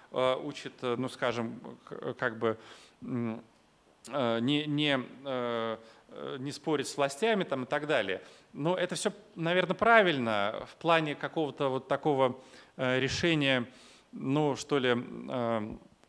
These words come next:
э, ну, временного, да. Но если брать какую-то длительную историческую перспективу,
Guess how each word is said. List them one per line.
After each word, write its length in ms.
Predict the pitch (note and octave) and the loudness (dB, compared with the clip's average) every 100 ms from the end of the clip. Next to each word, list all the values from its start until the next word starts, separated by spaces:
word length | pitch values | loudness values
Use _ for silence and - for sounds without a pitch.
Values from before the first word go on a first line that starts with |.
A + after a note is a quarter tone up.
| _ _ _ _ - | _ _ _ _ -12
э, 260 | C3+ B2+ A#2 | -6 -2 -2
ну, 160 | B2 D#3 | -2 -2
временного, 580 | D3 G#3 E3 A2+ F#2+ F#2 | 2 6 6 6 2 2
да. 300 | D3 F#3 F#3 - - | 4 2 0 -18 -6
Но 120 | C3+ | -4
если 200 | D#3 E3+ | -2 0
брать 240 | F3+ F3+ | 4 4
какую-то 380 | F3 D#3+ F3 E3 | 2 -2 -2 -4
длительную 540 | C#3 E3 A#3 G3 E3+ D3 | -14 -12 -12 -10 -10 -10
историческую 520 | - D3+ D#3 - D#3 | -8 -6 -8 -10 -8
перспективу, 880 | - D#3 - E3+ - A#3 A#3+ E3+ | -6 -6 -8 -10 -4 -2 2 2